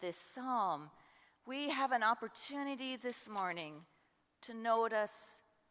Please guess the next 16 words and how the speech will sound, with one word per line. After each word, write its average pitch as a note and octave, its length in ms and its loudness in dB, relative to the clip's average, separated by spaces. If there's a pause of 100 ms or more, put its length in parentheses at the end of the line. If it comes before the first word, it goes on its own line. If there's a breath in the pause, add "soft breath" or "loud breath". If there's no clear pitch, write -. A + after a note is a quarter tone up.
(260)
what A3+ 380 4 (260)
bogs G3 540 0
us F#3+ 300 -6
down, C#3+ 380 -12 (1200 loud breath)
what C4+ 180 6
it C#4 180 2
is A#3 460 2 (240)
that G#3+ 160 -4
feels A#3+ 580 -6
to A3+ 160 -10
us G3 340 2 (840)
like G3 200 -10
a - 240 -14
pit - 260 -12 (260)
of F3+ 140 -14
desolation. D#3 680 -10